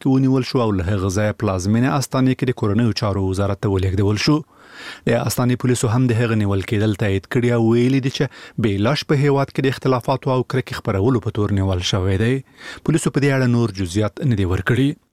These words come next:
بیلاش چې له قزاقستان سره په پوله د چین په شمال لویدیځ شنجن ایالت کې زیږېدلی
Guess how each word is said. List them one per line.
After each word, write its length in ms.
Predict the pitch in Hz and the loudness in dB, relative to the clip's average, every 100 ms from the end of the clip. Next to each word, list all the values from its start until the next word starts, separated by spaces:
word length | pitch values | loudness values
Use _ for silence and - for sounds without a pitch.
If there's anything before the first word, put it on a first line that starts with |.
| _ _ _ - 113 | _ _ _ -6 -2
بیلاش 340 | 101 98 113 | 0 0 -2
چې 140 | - 117 | 0 0
له 60 | 107 | 0
قزاقستان 540 | 113 104 - 104 127 113 | -2 -2 -2 -2 0 0
سره 140 | 113 104 | -2 -2
په 140 | - - | -2 0
پوله 140 | 143 | 0
د 100 | 120 - | 0 0
چین 120 | 135 - | -2 0
په 180 | 107 95 | -2 -2
شمال 240 | 110 98 98 | -2 0 0
لویدیځ 400 | 95 95 117 - | 0 0 0 0
شنجن 420 | 127 98 95 127 147 | 0 0 0 -2 0
ایالت 280 | 123 113 - | -2 -2 -2
کې 160 | - 95 | -4 0
زیږېدلی 460 | 101 92 101 117 | 0 0 0 0